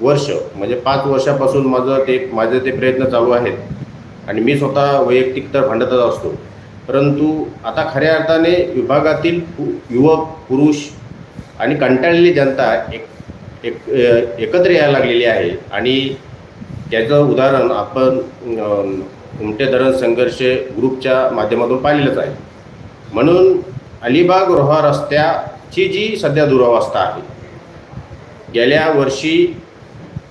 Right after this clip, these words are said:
अलिबाग, अ, सॉरी, बेलगडे फाटा ते वाव्याच्या आसपास काही कार्पेट टाकलेलं होतं.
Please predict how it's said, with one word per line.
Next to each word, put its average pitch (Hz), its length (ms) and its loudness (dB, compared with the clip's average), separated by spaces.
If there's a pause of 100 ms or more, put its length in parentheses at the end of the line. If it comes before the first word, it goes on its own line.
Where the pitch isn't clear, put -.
(220)
अलिबाग, 147 500 2 (1800)
अ, 107 240 0
सॉरी, 127 220 2
बेलगडे 120 420 2
फाटा 160 460 2
ते 170 80 0
वाव्याच्या 151 400 2
आसपास 147 420 0
काही 143 200 0
कार्पेट 139 360 0
टाकलेलं 139 300 0
होतं. 135 200 0